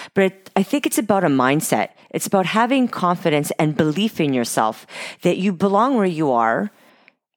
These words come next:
and you're good at what you do and you can help others be successful too. Okay, question number two. I'm someone who wants to inspire and motivate others and working together to achieve a common goal.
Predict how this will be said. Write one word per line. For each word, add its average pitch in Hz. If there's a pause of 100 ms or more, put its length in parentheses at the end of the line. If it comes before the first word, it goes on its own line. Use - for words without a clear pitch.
(100)
and 180
you're 180
good 185
at 240
what 143
you 139
do 120 (460)
and 170
you 180
can 175
help 175 (120)
others 160
be 143
successful 120
too. - (920)
Okay, 269
question 165
number 170
two. 180 (520)
I'm 269
someone 214
who 196
wants 170
to -
inspire 175
and 170
motivate 160
others 160 (360)
and 165
working 165
together 165
to -
achieve 156
a 147
common 139
goal. 127